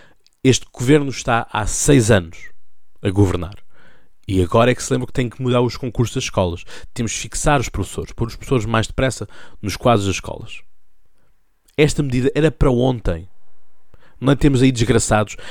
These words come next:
que andam a percorrer cem quilómetros e duzentos quilómetros todos os dias. E têm que alugar quartos, e têm que estar longe das suas famílias,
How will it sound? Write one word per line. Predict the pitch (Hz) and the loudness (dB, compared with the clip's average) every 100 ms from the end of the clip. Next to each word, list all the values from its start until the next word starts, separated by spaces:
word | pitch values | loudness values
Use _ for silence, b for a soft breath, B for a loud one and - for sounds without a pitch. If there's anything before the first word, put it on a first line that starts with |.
| B | B
que | - | 0
andam | 123 120 | 2 2
a | |
percorrer | - - - 131 | 4 2 2 2
cem | 104 - 127 | 2 2 2
quilómetros | - 113 117 117 - | 2 4 4 2 -4
e | 117 | -6
duzentos | 101 117 - | -4 -4 -4
quilómetros | 120 110 101 | -4 -4 -4
todos | 117 107 | -4 -2
os | 110 | -2
dias. | 127 107 98 - - b b b b - - - - - _ _ _ _ 104 | 0 0 -2 -6 -10 b b b b -18 -20 -20 -20 -20 _ _ _ _ -10
E | 95 | -4
têm | 101 95 | -2 -2
que | - | -2
alugar | 98 95 92 | 0 2 2
quartos, | - 113 139 117 | 4 6 4 2
e | |
têm | 107 98 | -8 -8
que | - | -6
estar | - 95 | -2 0
longe | 98 95 | 0 0
das | 92 | -2
suas | 95 | -6
famílias, | 95 95 135 139 127 | -6 2 4 4 0